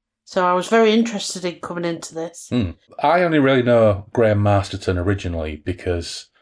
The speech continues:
Speaker 2: in the eighties, on Deadly Ernest's Horror Double Bill on a Friday night on Hull's cable T V channel, which I've explained to you before, Hull had a
Speaker 1: Yeah.
Speaker 2: service called Rediffusion, and was, I think,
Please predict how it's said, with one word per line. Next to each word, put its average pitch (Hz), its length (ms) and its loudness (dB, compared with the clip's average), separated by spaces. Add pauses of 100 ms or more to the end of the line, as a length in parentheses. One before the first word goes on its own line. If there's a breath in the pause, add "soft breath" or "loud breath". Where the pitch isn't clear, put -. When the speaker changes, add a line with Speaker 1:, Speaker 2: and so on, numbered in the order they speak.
(340 soft breath)
Speaker 2:
in 143 260 -2
the 131 160 0
eighties, - 720 -6 (600)
on 95 480 0 (160)
Deadly 120 400 2
Ernest's 104 720 0
Horror 107 360 0
Double 95 300 -4
Bill 98 240 -2
on 82 100 -4
a 82 60 -8
Friday 90 400 -4
night 82 380 -8 (460 soft breath)
on 98 140 -2
Hull's 92 480 -4
cable 87 460 -4
T 87 220 -8
V 95 200 -4
channel, 82 420 -14
which - 120 -18
I've 107 60 -2
explained 110 360 0
to - 80 -8
you 87 40 -6
before, 85 360 -4
Hull 95 140 0
had 92 100 2
a 92 40 -2
Speaker 1:
Yeah. 95 60 -8
Speaker 2:
service 95 280 -2
called 85 180 -4
Rediffusion, 90 800 -4
and 95 220 -2
was, 95 280 -6
I - 40 -16
think, - 260 -12